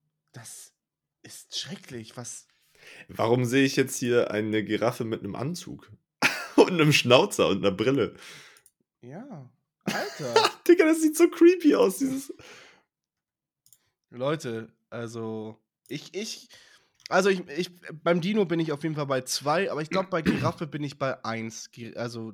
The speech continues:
Speaker 1: äh, Krawatte oben.
Speaker 2: Ich hätt's nicht gedacht, aber ich bin auch bei eins, ich bin auch bei oben.
Speaker 1: Ja.
Speaker 2: Huh.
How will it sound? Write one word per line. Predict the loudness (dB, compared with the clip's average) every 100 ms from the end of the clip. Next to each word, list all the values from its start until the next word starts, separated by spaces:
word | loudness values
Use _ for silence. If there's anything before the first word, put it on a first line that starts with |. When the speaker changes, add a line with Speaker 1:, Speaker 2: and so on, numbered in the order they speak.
| -16
Speaker 1:
äh, | -16 -14
Krawatte | -14 -12 -10 -10 -10
oben. | -10 -12 -16 -20 _ _ _ -4
Speaker 2:
Ich | -2
hätt's | -2 -2
nicht | -2
gedacht, | 2 2 2 0
aber | 2 2
ich | 2 -4
bin | -4
auch | -4 -2
bei | -2 -2
eins, | -6 -10 -8
ich | -10 -8
bin | -10
auch | -10
bei | -10
oben. | -10 -10 -12 -18 _ _ _ _ _ _ _ _ _ _ _ _ _ _ _ _ _ _ _ _ _ _ _ _ _ _ _ _ _ _ _ _ _ -20
Speaker 1:
Ja. | -20 -20 _ _ _ _ _ _ _ _
Speaker 2:
Huh. | -6 -6